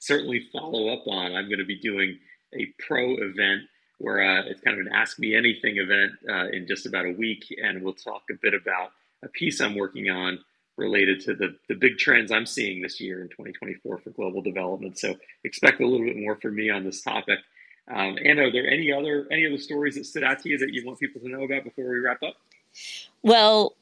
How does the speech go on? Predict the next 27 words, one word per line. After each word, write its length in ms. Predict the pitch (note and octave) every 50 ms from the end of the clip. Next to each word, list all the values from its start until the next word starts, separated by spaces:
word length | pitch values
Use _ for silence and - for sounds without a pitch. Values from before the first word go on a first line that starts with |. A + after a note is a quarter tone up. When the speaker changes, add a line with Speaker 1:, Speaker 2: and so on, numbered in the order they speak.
| _ _ -
Speaker 2:
coming 280 | - - C#4 D4 D4 -
from 200 | - C#4+ C4 A3+
D 140 | A#3+ A#3+
C, 240 | A3 - B3 A3+ G#3+
of 100 | G#3 -
course, 400 | - - A#3 A3 G#3 G#3+ - -
I 140 | - F#3+ G3
will 180 | G3 G3+ G#3+ G#3
circle 380 | - - C#4 A3 - A#3 G3+
back 360 | F3+ F3+ F#3 F#3+ G3 - - -
to 420 | - - A3+ F3+ F3 F3+ F3 F3 F3 -
the 120 | F3+ - F#3+
U 200 | F3+ F#3 F3+ E3+
S 240 | F3 G#3 G#3 - - -
elections. 600 | F3 F3 E3+ F#3 - - - E3+ D#3+ E3 D#3 D#3
And 200 | E3+ E3 F3 F3
I 100 | F3 F3+
think, 300 | - F#3+ F3+ F3+ - -
though, 160 | F3 F3 F3
this 280 | F3+ F3 F3 - -
ties 460 | - - - F#3 F3 F3+ F3+ F3+ - - -
to, 240 | - E3 D#3+ E3 E3
Stefan, 560 | - - - F3+ E3+ - F#3+ F3+ F3+ F3+ F3
your 100 | E3+ E3
earlier 380 | - E3+ E3+ E3+ E3 E3+ E3 D#3+
point 540 | - - - E3 E3+ E3+ E3+ F3 - - E3+
of 240 | D#3 D3+ D#3+ F3